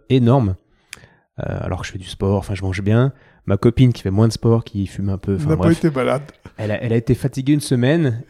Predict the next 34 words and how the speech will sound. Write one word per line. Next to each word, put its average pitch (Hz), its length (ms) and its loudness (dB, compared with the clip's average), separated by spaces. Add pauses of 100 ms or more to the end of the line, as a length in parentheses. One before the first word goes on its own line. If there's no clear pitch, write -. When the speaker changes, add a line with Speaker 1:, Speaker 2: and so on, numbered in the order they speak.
(100)
Speaker 1:
et 117 40 -2
c'est 135 160 -2
tout. 156 80 -2
Speaker 2:
Voilà. 123 280 -2 (180)
Speaker 1:
Moi, 127 160 4 (100)
elle 120 100 -4
a 110 60 -2
Speaker 2:
Voilà. 104 40 -6
Speaker 1:
perdu 120 220 2
l'odorat 123 280 6
une 120 60 2
semaine. 143 440 0
Moi, 117 180 -2
j'ai 107 120 -6
toujours - 260 -6
pas 139 100 -2
retrouvé, 131 320 -2
après 123 220 -6
presque - 320 -6
un 143 100 0
Speaker 2:
Mm. 139 80 2
Speaker 1:
an, 156 160 2
j'ai 117 80 -2
pas - 160 -4
retrouvé 143 320 -2
complètement 139 560 -4
mon 131 160 0
odorat. 113 460 -2
J'ai 110 120 -6
rien 135 220 0
senti 139 320 -6
pendant 113 260 -2
six - 280 -6
mois. 151 360 0